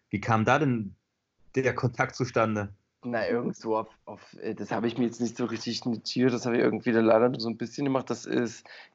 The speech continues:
Speaker 2: das war auch so Instagram-mäßig, dass er quasi da so Kommentar sch-, da wird er, da hat er wahrscheinlich eine Fragerunde, hat gefragt, „Was hältst du von Olli Pocher?“ und dann sowas, „Wie soll sich ficken?“ oder sowas.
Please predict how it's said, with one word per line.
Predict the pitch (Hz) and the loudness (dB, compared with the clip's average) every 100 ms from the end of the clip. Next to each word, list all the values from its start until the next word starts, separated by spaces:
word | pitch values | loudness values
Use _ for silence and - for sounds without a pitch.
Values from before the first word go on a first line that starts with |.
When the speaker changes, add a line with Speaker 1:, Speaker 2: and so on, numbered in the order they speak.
| _ | _
Speaker 2:
das | 110 - | -10 -6
war | 107 | -6
auch | - | -6
so | - 110 101 | -6 -2 -2
Instagram-mäßig, | 110 110 147 - 104 107 104 - 101 | -2 0 0 2 0 -2 -4 -6 -8
dass | - - | -6 -4
er | 110 110 | -2 -4
quasi | - - 107 107 | -4 2 2 2
da | 107 107 107 107 - - - - | 4 6 6 4 -2 -20 -20 -20
so | - 107 | -12 -2
Kommentar | 110 113 110 104 117 | 2 4 4 4 4
sch-, | 120 90 | 2 -2
da | 110 | -2
wird | 95 143 | -2 2
er, | 123 95 92 | 2 2 -4
da | 104 117 | -6 -6
hat | 101 | -4
er | |
wahrscheinlich | 117 - 113 113 | -4 -2 -4 -4
eine | 110 | -6
Fragerunde, | - 110 127 127 123 120 | -2 2 2 2 4 4
hat | |
gefragt, | 113 117 113 | 2 2 2
„Was | 110 | 2
hältst | 113 117 | 0 2
du | |
von | 113 | 0
Olli | 107 113 | 0 -2
Pocher?“ | - - 107 117 | -2 -6 -2 2
und | 117 | 4
dann | 104 | 2
sowas, | 101 101 104 | 2 0 0
„Wie | - | 0
soll | 110 107 | 0 0
sich | 101 | 0
ficken?“ | - 113 120 | -4 0 2
oder | 110 - | 2 0
sowas. | 92 - - - | -4 -6 -10 -12